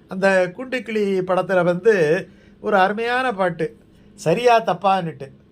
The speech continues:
அந்த சரியா தப்பாங்கிறது ஒரு அருமையான பாட்டு அது. அது, அது அந்த படத்துல வந்து அது மிகப்பெரிய ஹிட். சவுந்தரராஜன், "யாரு ஒரு வித்தியாசமான குரலா இருக்கே" அப்படின்னுட்டு,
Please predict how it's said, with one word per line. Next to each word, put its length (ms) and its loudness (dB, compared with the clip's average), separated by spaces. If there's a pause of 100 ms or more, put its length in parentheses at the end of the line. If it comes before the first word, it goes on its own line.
(320)
அந்த 220 0
சரியா 440 -2
தப்பாங்கிறது 1040 0
ஒரு 260 0
அருமையான 760 0
பாட்டு 340 -2
அது. 180 -6 (520)
அது, 320 0
அது 240 0
அந்த 240 0
படத்துல 400 -2
வந்து 240 0
அது 260 0
மிகப்பெரிய 500 -2
ஹிட். 360 -4
சவுந்தரராஜன், 600 -2
"யாரு 400 -2
ஒரு 140 -4
வித்தியாசமான 640 -4
குரலா 320 0
இருக்கே" 400 0
அப்படின்னுட்டு, 920 -2